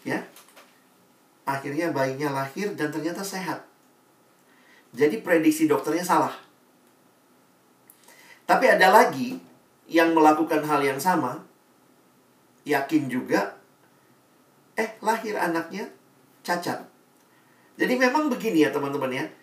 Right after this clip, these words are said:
kita nggak pernah tahu sebenarnya. Setiap keputusan ada berbagai kemungkinan.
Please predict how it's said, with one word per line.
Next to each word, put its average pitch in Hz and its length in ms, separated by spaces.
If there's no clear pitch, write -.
kita 240 320
nggak - 240
pernah 208 320
tahu 208 400
sebenarnya. 127 640
Setiap 196 640
keputusan 151 880
ada 175 400
berbagai 139 480
kemungkinan. 131 640